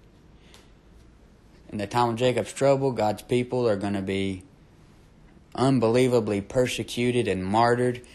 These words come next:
and they're gonna hate them just because they love Jesus Christ. You can already see it today, how things are going that way, where shows like Family Guy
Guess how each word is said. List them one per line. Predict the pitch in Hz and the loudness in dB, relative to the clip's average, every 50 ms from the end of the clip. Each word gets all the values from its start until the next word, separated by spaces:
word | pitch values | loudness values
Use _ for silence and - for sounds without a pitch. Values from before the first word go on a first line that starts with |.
| - - - | -20 -14 -10
and | - 101 104 | -6 -4 -2
they're | 110 110 | -2 -2
gonna | 107 110 104 98 95 | -2 -2 -2 -2 -2
hate | 110 120 120 123 - - 107 | 0 2 2 2 0 -2 -4
them | 117 117 110 120 117 110 | -4 -2 -2 -2 -2 -2
just | 113 117 113 - | -2 -4 -4 -6
because | - 107 - 107 104 104 98 | -8 -6 -4 -2 -2 -2 -2
they | 95 104 104 | -2 -2 -2
love | 101 104 104 98 98 | 0 -2 -2 -4 -4
Jesus | 98 101 104 98 98 95 - - | -6 -8 -8 -6 -8 -8 -10 -8
Christ. | - 104 98 95 90 - - 117 | -4 -2 -2 -2 -2 -4 -6 -6
You | 117 107 | -4 -2
can | 123 120 | 0 2
already | 120 123 131 127 127 | 4 6 6 4 4
see | 123 - - 135 135 | 2 0 0 0 0
it | 131 127 | 0 0
today, | - 131 120 127 127 120 107 104 98 98 - - - - - - - - - - | -2 -2 2 4 4 4 4 2 0 -4 -6 -12 -20 -20 -20 -20 -20 -20 -14 -6
how | - 107 104 104 | -2 -2 -2 0
things | - 123 120 123 117 104 | 0 2 2 2 2 2
are | 110 107 | 0 0
going | 107 117 117 117 117 117 | 2 2 2 2 2 2
that | 110 107 101 - 95 | 0 0 -2 -2 0
way, | 104 104 101 98 92 90 85 - - - - - - - - - - | 0 0 2 2 0 -2 -4 -8 -16 -20 -20 -20 -20 -20 -20 -14 -8
where | - 101 | -8 -6
shows | - - - 107 110 110 98 104 | -4 -2 -2 0 0 0 0 0
like | 104 107 - - | 0 0 -2 -4
Family | - - 117 117 117 113 113 117 117 | -6 -2 0 2 2 2 0 0 0
Guy | 113 113 113 113 113 113 113 113 110 110 | 0 2 2 4 4 4 4 2 0 -2